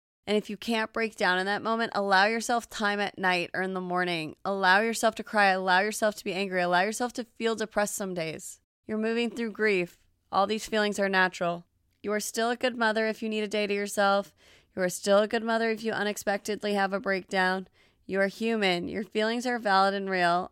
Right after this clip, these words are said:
and they're there to show you what you lost. They're there to remind you that there's still a part of you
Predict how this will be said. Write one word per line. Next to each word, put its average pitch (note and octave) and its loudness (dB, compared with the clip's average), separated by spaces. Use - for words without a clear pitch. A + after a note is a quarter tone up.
and F#3 -6
they're F#3+ -2
there G3 0
to A3+ -8
show B3 -2
you F#3 -2
what F#3 -4
you F#3 -6
lost. E3 -6
They're G#3+ -2
there A3+ 0
to A3+ -8
remind G#3 0
you F#3 -2
that G#3 2
there's G#3+ -4
still A3+ 0
a - -10
part G#3 0
of G3+ -4
you F#3 -2